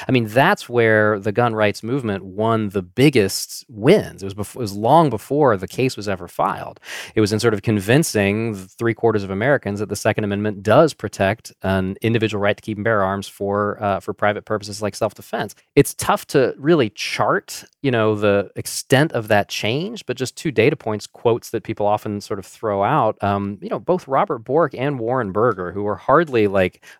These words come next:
you know, wild-eyed lefty advocates, uh, in the nineteen eighties and early nineteen nineties were referring to this, and this is quoting Burger,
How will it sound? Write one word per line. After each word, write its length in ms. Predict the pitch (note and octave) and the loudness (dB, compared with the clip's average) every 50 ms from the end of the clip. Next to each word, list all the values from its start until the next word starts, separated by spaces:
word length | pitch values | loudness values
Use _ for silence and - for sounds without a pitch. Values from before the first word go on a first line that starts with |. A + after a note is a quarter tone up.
| _ | _
you 60 | A2+ | -8
know, 60 | G2+ F2 | -8 -4
wild-eyed 520 | E2+ F#2+ G#2 A#2 B2+ B2+ A#2+ G2 F#2+ F#2+ | 0 2 4 4 4 4 4 2 0 0
lefty 380 | G2 G#2 A#2+ - - - F#2 - | 0 0 0 0 -2 -6 -4 -4
advocates, 680 | F2 G#2 A#2 C#3 B2+ A#2 - - F#2 F#2 - - - _ - - - - - _ | -2 -2 -2 -4 -4 -6 -6 -6 -6 -8 -8 -10 -16 _ -20 -20 -20 -20 -6 _
uh, 160 | A#2+ A2+ A2 A2 | 4 4 4 4
in 80 | A#2 A#2+ | 4 2
the 60 | B2+ | 2
nineteen 320 | C#3 C#3+ C#3+ - B2+ A#2 | 2 2 2 0 -2 -2
eighties 480 | B2 F3 G#3+ F3 B2+ A#2 A#2 A2+ - - - | 0 0 0 2 0 0 -2 -4 -6 -8 -4
and 240 | B2 A2+ G#2+ G#2+ A2 | -2 0 0 0 0
early 180 | A#2 A#2 B2+ A#2+ | 0 0 0 0
nineteen 240 | A#2 A2+ - A#2 A2 | 0 -2 -2 -4 -4
nineties 320 | A2+ D3 B3+ C#4 E3+ B2 | -4 -4 -2 -4 -6 -6
were 160 | A#2 A2 G#2+ | -6 -6 -4
referring 400 | A2 G#2+ - - B2 A#2+ A#2 A2+ | -6 -6 -6 -4 -4 -2 -2 -2
to 100 | - - | -4 -4
this, 240 | G#2 A2 A2 A2 - | -2 -2 -2 -2 -4
and 80 | G#2 F#2+ | -6 -10
this 120 | F#2 F2+ | -12 -14
is 60 | F2+ | -16
quoting 280 | - _ A2+ G#2 F#2+ F2+ | -10 _ -6 -6 -6 -8
Burger, 560 | F2+ F#2+ F#2+ A#2 E3+ E3 A#2+ G#2+ G#2 G#2 G2+ | -8 -4 -2 -2 -2 0 -2 -2 0 -2 -2